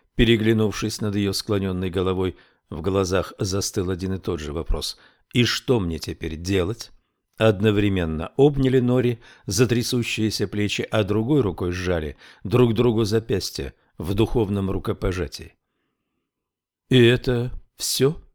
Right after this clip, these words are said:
недоверчиво спросила Клэр Маклетчи. Мать Джо не плакала,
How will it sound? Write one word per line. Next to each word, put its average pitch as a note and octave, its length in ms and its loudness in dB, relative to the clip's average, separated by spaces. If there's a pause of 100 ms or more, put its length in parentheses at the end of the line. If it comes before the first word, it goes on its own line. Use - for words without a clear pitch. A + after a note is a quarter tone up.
(260)
недоверчиво A#2+ 720 4
спросила G#2+ 500 -2
Клэр G#2+ 540 0
Маклетчи. G2+ 640 -2 (580)
Мать D#3 420 2
Джо B2 280 0
не D3 160 0
плакала, F#2+ 540 -4